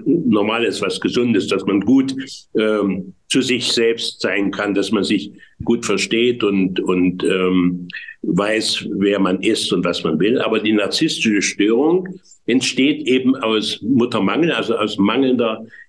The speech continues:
liebevoller Bestätigung. Das Kind wird immer, äh, denken müssen,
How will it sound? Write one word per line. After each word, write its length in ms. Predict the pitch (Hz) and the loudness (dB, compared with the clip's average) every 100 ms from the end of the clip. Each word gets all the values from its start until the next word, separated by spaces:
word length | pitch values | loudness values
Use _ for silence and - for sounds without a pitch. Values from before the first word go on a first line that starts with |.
| _ | _
liebevoller 540 | 120 131 120 113 110 | 0 2 0 0 0
Bestätigung. 960 | 92 - - 113 123 120 143 160 170 - - | 0 -2 0 0 0 0 2 2 -2 -8 -2
Das 480 | - 101 101 - - | -2 0 -2 -2 -2
Kind 500 | 131 139 175 175 - - - - - _ _ - | 0 2 2 0 -6 -12 -20 -20 -20 _ _ -2
wird 340 | 113 120 - | -2 -2 0
immer, 640 | 139 147 147 147 147 139 131 - - - | 2 4 4 2 2 -2 -6 -10 -16 -4
äh, 240 | 135 127 120 | 0 2 0
denken 440 | 127 135 135 135 | 0 0 2 4
müssen, 560 | 139 139 147 139 135 | 4 4 2 2 0